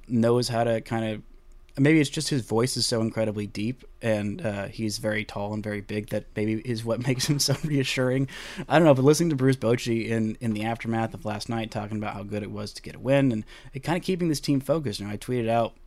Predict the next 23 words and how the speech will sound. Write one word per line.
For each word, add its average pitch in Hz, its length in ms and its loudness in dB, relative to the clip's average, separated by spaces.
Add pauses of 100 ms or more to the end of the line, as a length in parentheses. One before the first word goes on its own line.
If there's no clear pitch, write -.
(140)
after 117 260 -2
the 98 80 -8
game 131 340 4
that 107 120 -4
the 113 60 -6
Rangers 117 480 0
won, 117 400 2 (640)
Astros 107 420 -2
lost, 131 340 6
Rangers 110 280 0
are 104 60 -6
back 113 240 2
on 107 120 -2
top 104 240 -4
of - 60 -8
the 104 120 -4
A 104 40 0
L 104 140 -2
S, 107 200 0
and 104 140 -2
someone 107 200 -2
was 101 80 -6
like, 104 160 -6